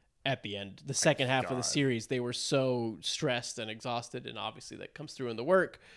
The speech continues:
Speaker 1: But they were, you know, excited at the beginning of this process of, you know, a bunch of people, a lot of the same team, and then some young people that had, you know,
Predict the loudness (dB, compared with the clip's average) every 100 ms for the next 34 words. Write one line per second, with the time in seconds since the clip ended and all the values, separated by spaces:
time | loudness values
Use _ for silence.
0 | -20 -20 _ _ 2 8 10 10 8 4
1 | 2 -2 -2 -2 2 8 10 10 6 4
2 | 8 10 10 6 0 0 2 2 -2 0
3 | -2 -2 -4 -2 -2 -2 -4 -4 -6 -4
4 | -2 0 4 6 6 6 0 -2 -2 -6
5 | -4 0 0 0 -4 -8 _ _ _ -2
6 | 2 6 6 6 6 2 0 2 6 6
7 | 8 6 4 4 4 4 4 4 2 2
8 | 4 6 4 0 -6 _ _ _ _ _
9 | _ _ -6 -4 -2 -4